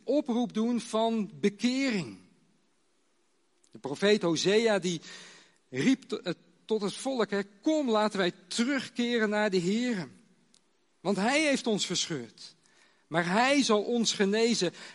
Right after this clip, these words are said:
Hij heeft geslagen, maar hij zal ons verbinden."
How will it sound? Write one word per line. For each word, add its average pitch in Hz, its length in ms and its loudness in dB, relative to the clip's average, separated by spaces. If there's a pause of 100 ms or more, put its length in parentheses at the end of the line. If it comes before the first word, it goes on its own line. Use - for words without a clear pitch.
Hij 262 420 4
heeft 247 220 2
geslagen, 233 840 0 (240)
maar 170 360 0
hij 220 640 0
zal 202 720 0
ons 190 580 0
verbinden." 165 1000 0